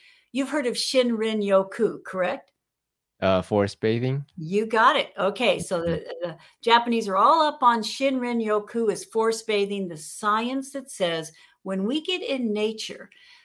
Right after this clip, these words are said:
Speaker 1: that, that the trees and the woods and the green is feeding and fueling our spirit in tangible bottom line ways. And so when we,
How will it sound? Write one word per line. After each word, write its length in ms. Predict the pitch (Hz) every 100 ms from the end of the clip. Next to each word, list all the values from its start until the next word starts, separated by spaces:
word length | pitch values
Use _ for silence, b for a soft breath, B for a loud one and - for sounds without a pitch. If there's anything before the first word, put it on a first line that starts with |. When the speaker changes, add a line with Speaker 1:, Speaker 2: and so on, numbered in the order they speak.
| b
Speaker 1:
that, 280 | 196 196 - -
that 180 | 185 180
the 140 | 160
trees 760 | 160 - 285 294 302 302 294 -
and 280 | - 165 160
the 60 |
woods 720 | 165 208 294 285 285 254 - -
and 200 | 170 160
the 80 | 160
green 640 | 160 214 226 226 220 220 -
is 280 | 175 151 -
feeding 680 | - 269 285 277 277 262
and 280 | - 180 165
fueling 880 | - - 226 254 302 311 320 302 277 -
our 340 | 208 214 202
spirit 680 | 196 - - 254 233 165 - b b b
in 260 | - 170 156
tangible 720 | - - 247 254 247 233 247 226
bottom 440 | 202 196 196 196
line 380 | 180 180 180 170
ways. 520 | 170 165 - - - _ B B B B
And 180 | 190 190
so 540 | 185 233 202 196 190 B B B
when 340 | 196 220 208 208
we, 560 | 240 254 285 302 302